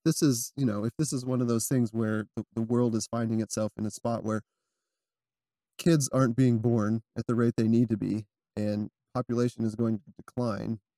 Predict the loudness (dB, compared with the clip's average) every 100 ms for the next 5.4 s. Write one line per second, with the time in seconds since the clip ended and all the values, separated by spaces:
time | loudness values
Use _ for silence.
0 | _ -6 -4 -4 -10 _ -6 -4 -2 0
1 | 2 0 -2 -4 -2 -2 -2 -4 -6 -4
2 | -4 -2 -2 -2 -2 -6 -10 _ -6 -4
3 | -6 -10 -8 -6 -6 -6 -6 -4 -4 -2
4 | 0 -2 -4 -4 -4 -4 -6 -6 -10 -4
5 | -2 -2 -4 -8